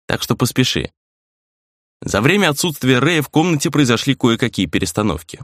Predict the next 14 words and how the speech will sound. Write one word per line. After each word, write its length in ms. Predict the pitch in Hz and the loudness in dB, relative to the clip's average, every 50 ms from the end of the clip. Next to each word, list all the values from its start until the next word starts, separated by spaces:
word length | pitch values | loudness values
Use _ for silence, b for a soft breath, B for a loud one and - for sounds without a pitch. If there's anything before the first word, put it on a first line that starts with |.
| - _ _ _ _ - | -20 _ _ _ _ -2
Появилась 420 | 104 127 165 196 214 165 127 - | 0 0 2 2 2 2 2 0
стойка 320 | - - 98 95 85 - | 0 0 0 0 0 0
для 180 | 95 92 98 101 | 0 2 2 2
оружия, 440 | 98 101 101 95 98 101 95 98 - _ _ _ _ | 4 2 2 2 0 -2 -4 -4 -10 _ _ _ _
чайный 300 | - - 135 135 110 82 | -4 -2 0 0 0 0
столик, 480 | 76 - - - 76 76 87 - - _ _ _ _ _ _ _ _ | -2 -4 -6 -6 -4 -4 -6 -8 -10 _ _ _ _ _ _ _ _
несколько 500 | - 98 117 135 139 - - 170 - - | 0 2 2 2 2 0 -4 -4 -4 -4
подушек 420 | 156 175 156 120 104 98 - 107 92 | -2 0 0 0 0 0 -2 -4 -4
для 140 | 92 98 101 | -2 -4 -2
сидения. 580 | - - 117 113 98 82 - - - - - _ _ _ _ _ _ _ _ _ _ _ _ _ _ _ _ _ _ _ | -2 -2 -2 0 0 0 -2 -4 -8 -12 -14 _ _ _ _ _ _ _ _ _ _ _ _ _ _ _ _ _ _ _
Шкаф 400 | - - - - - 156 151 - | -12 -12 -8 -2 0 0 0 0
оказался 500 | - 80 - 87 87 104 107 110 - 107 | -2 -2 -2 0 0 0 0 0 0 0
забит 320 | 98 104 104 92 113 - - | 0 0 0 0 0 0 0
одеждой. 560 | 113 110 110 107 90 - - - 50 - - | -2 0 0 0 0 -2 -4 -6 -8 -8 -10